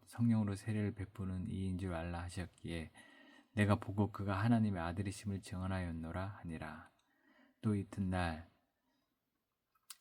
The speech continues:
요한이 자기 제자 중 두 사람과 함께 섰다가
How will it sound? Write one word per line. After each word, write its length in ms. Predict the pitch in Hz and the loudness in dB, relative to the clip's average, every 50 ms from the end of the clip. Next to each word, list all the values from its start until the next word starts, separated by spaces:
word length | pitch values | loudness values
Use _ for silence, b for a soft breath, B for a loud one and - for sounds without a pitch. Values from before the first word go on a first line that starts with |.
| _ _ - | _ _ 2
요한이 400 | 104 104 101 104 101 101 95 90 - | 4 6 6 6 6 4 2 0 -2
자기 300 | - 98 95 98 104 98 | -2 -2 0 0 0 0
제자 320 | - - 101 95 104 101 | 0 0 0 0 0 0
중 200 | 95 95 95 87 | 0 0 -2 -4
두 120 | - - 98 | -4 -4 -2
사람과 380 | 98 98 101 98 95 87 - | 0 0 2 0 0 0 -2
함께 320 | 90 92 90 - - - 90 | -2 -4 -4 -6 -6 -8 -8
섰다가 760 | - - - - _ - 82 82 78 - 87 82 78 80 - | -8 -8 -12 -12 _ -8 -8 -8 -4 -4 -4 -4 -4 -6 -10